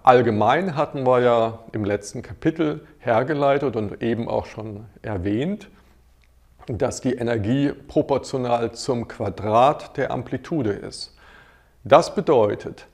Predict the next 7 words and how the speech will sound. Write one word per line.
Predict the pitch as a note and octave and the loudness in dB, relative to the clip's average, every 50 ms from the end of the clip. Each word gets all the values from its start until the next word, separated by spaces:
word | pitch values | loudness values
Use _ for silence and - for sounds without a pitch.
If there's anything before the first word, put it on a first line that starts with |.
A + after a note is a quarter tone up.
| _ _ | _ _
dass | - - A2+ - - | -4 -4 -4 -4 -4
die, | - A#2 G#2 F#2+ F#2+ F#2 - - _ _ | -6 -6 -4 -4 -6 -8 -12 -16 _ _
für | - - B2 | -8 -6 -4
diese | G2+ G#2 G#2 - - | -2 -2 -2 -2 0
Oberflächenwelle | - F3 F#3 F#3+ D#3 - - A#2 G#2 - - A2+ F#2 A2 G#2 G#2+ G2 | 2 4 4 4 2 2 0 -2 -2 -2 -6 -6 -4 -4 -2 -2 -4
die | E2+ G#2 G#2+ - | -4 -4 -2 -2
Amplitude | A#2 A2+ G#2 - - A2 F#2 - - - - - C3 B2 B2+ C#3+ C#3+ F3+ F#3+ G#3+ A3 A3 | -2 -2 -2 -4 -6 -8 -8 -8 -12 -14 -8 -6 -4 -2 -2 0 2 2 2 2 0 -2